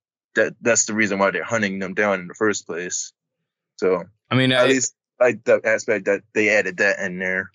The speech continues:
Speaker 2: Yeah, that was a pretty cool thing to add in there. The little, um, the most confusing is part, um, for me.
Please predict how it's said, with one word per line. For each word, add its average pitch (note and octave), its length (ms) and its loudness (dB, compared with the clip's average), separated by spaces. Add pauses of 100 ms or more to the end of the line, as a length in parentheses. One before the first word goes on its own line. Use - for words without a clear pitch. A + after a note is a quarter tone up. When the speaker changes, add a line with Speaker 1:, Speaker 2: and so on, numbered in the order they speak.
(140)
Speaker 2:
Yeah, B2+ 180 0
that C3+ 140 4
was E3 120 2
a C3+ 80 0
pretty A2 240 0
cool G2 160 -4
thing G2 240 -6
to F2+ 60 -2
add F#2 200 0
in F#2+ 120 -6
there. F#2+ 260 -6
The G#2+ 180 0
little, A#2+ 420 0 (140)
um, G#2 440 -2 (180)
the G#2+ 100 -6
most A#2+ 240 0
confusing A2 480 -4
is F#2+ 140 -6
part, G2 480 0 (260)
um, F#2 600 -2 (420)
for F#2+ 160 -6
me. G2 360 -2